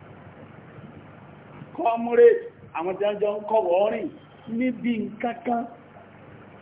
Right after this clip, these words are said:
Ẹ̀bá àwọn comrade náà wà láyé ní ìsìn. Wọ́n ní struggle, ó lè jẹ́ labour. Àwọn tí wọ́n ń jà fáwọn òṣìṣẹ́, ẹ mọ́ yàn wá jẹ. Ó lè jẹ́ àwọn tí wọ́n ń jà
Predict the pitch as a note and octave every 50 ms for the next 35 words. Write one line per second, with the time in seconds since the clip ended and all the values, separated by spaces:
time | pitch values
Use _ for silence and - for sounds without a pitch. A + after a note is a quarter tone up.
0 | - - - - - - - - - - - - - - F3+ F3+ G3 A3 A#3+ G#3+
1 | G3+ G3+ - A3 A3 A3 A3 A3+ G#3 F#3+ F#3 F#3+ G3+ F#3+ F#3+ G3 F3+ F3 F3 F3
2 | F#3+ F#3+ F#3 F#3 E3 D3 - D3+ C#3+ - - - - - - - - - - -
3 | - - - - F#3 G3 F#3 - - G3+ G3 G3 G3 F#3+ G3 G3 F#3+ D#3 - -
4 | G#3 F3+ F3+ - - G3 G3 G3 G3 G3+ G3+ G3 G3+ G3 F3+ - - - - -
5 | - - - - - - - - - - - - - - - - - - D3+ E3
6 | F3 F3 F#3+ G3 G3+ G3 G3+ F#3 E3+ D#3+ F3+ F#3+ F#3 F3 E3+ E3 D#3+ D3 - C#3
7 | C3 B2 D#3+ E3 F3 E3+ - - - - - - - - D#3 E3+ F#3 G3 F#3+ E3+
8 | D#3 D3+ D#3 D3 - C#3+ C#3+ C#3+ - - - - - - - - - - - -
9 | - - - - - - A#3+ A#3 A3 A3 A3+ B3+ B3+ A3 G#3 G#3 G#3 A3 A3+ A#3
10 | A#3 G#3+ A#3+ A3